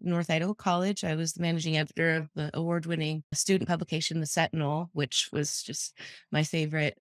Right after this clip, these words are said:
time in my life, I would say. And then I was also a student journalist in high school for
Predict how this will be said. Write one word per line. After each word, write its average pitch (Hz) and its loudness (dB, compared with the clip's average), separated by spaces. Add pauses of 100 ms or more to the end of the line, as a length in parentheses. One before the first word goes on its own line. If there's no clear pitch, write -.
(220)
time 160 2
in 151 2
my 131 2
life, 123 0
I 127 -2
would 131 0
say. 127 2
And 156 4
then 143 4
I 143 4
was 147 0
also 135 -2
a 147 -6
student 143 -2
journalist 127 -2
in 135 -4
high 135 -4
school - -4
for - -8